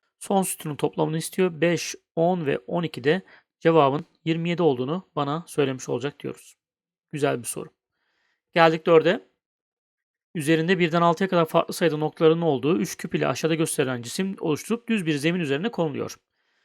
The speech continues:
Buna göre her bir küpün karşılıklı yüzeylerinde bulunan sayıların toplamı yedi olduğuna göre bu cismin zemine temas etmeyen tüm yüzeylerinde bulunan sayıların toplamı aşağıdakilerden hangisi olamaz demiş. Şimdi arkadaşlar karşılıklı yüzeylerin toplamı yedi.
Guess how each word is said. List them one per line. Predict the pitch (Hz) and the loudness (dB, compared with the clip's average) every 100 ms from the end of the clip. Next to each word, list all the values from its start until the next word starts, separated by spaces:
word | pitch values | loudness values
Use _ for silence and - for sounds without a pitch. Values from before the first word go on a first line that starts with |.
| _ _ | _ _
Buna | 175 262 | 2 4
göre | 185 135 - _ _ _ _ _ _ | 2 0 -6 _ _ _ _ _ _
her | - 254 220 | 4 4 4
bir | 196 | -4
küpün | - 220 | -2 -4
karşılıklı | 185 190 170 - | 4 4 4 -2
yüzeylerinde | 226 190 180 170 | -2 0 0 -2
bulunan | 160 175 | -2 -2
sayıların | 170 170 165 165 | 0 0 0 -2
toplamı | 175 - 160 156 | -6 -2 -2 0
yedi | 147 156 | 0 0
olduğuna | 175 147 147 160 | 2 2 2 -2
göre | 123 107 _ _ | -2 -6 _ _
bu | 233 | 0
cismin | 240 - 151 | 2 0 -4
zemine | 127 160 160 180 | 0 0 0 -2
temas | - 170 190 - | -2 0 -2 0
etmeyen | 220 - 180 143 - | -4 -2 -2 -2 -2
tüm | 240 220 | -4 -2
yüzeylerinde | 170 160 151 143 135 | 2 4 4 0 -4
bulunan | 147 143 | -2 -2
sayıların | 135 156 147 139 | -2 -2 0 -2
toplamı | - - 160 214 254 _ _ | -4 -4 -2 -2 -8 _ _
aşağıdakilerden | 165 185 165 135 123 | 0 2 2 2 -2
hangisi | 170 180 - | -4 -4 -2
olamaz | 165 131 110 | -2 -2 -6
demiş. | 120 - - _ _ _ _ _ | -10 -16 -20 _ _ _ _ _
Şimdi | 294 | -2
arkadaşlar | 247 240 196 190 | 0 2 0 -2
karşılıklı | 190 190 180 208 - 220 | 2 2 2 -6 -4 -2
yüzeylerin | 185 175 156 143 | 2 2 2 0
toplamı | - - - 165 240 - | 0 -6 2 2 2 -4
yedi. | 214 190 139 - | 0 0 0 -8